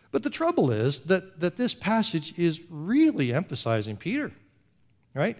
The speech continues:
"You are Peter, and on this rock." And in fact, the disciples would have heard it something like this. This is how it would have sounded in their language.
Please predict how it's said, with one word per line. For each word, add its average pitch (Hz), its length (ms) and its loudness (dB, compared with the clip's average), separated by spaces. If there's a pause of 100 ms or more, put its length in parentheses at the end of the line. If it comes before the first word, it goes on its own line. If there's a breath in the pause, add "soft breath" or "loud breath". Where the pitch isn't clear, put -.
(140)
"You 165 340 0
are 175 140 0
Peter, 214 340 0
and 160 80 2
on 170 100 0
this 165 160 -4
rock." 180 280 -2
And 135 140 -4
in 147 100 0
fact, 147 280 0
the 135 100 0
disciples 135 640 0
would 135 120 0
have 123 120 -4
heard 196 300 -2
it 117 140 0
something 139 300 -2
like 120 300 0
this. 139 420 0
This 127 220 -6
is 120 60 -8
how 127 140 2
it 120 60 -2
would 120 120 -2
have 110 100 -6
sounded 127 400 0
in 113 60 -4
their 117 140 -4
language. 117 500 -2